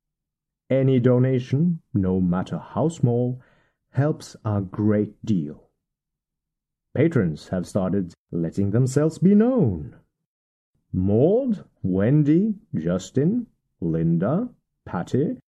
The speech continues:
Amanda, and Thomas, thank you. Your patronage is very much appreciated,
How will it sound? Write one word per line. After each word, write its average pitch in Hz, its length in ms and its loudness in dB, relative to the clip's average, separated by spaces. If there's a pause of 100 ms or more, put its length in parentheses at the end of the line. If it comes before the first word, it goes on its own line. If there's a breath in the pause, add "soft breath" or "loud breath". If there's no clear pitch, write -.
(360)
Amanda, 123 600 0
and 123 280 0
Thomas, 165 500 -4 (920)
thank 87 500 -4
you. - 220 -12 (920)
Your 92 220 0
patronage 139 760 2 (320)
is 92 240 -4
very 127 420 4
much 156 280 4
appreciated, 123 720 0